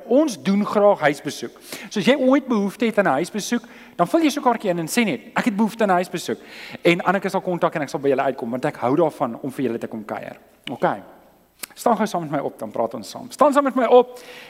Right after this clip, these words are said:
en dan, ehm, hou jy jou Bybel lekker hoog in die lug. As jy reg is vir my, Janke,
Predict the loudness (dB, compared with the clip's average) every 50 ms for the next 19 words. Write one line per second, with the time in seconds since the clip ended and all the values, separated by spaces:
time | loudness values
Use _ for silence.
0 | -8 -2 0 2 4 4 4 4 4 2 2 0 -4 -8 -12 -16 -20 -20 -20 -20
1 | -20 -20 -20 -20 -20 -20 -20 -20 -20 -20 -18 -16 -16 -4 2 2 2 4 4 2
2 | 4 4 4 4 6 6 6 6 4 2 0 2 4 2 2 2 0 0 4 6
3 | 6 6 4 2 -2 -12 -20 -20 -20 -20 -20 -20 -20 -20 _ _ _ 2 4 4
4 | 6 6 6 6 6 4 4 2 0 -2 0 0 2 4 4 4 4 4 4 4
5 | 6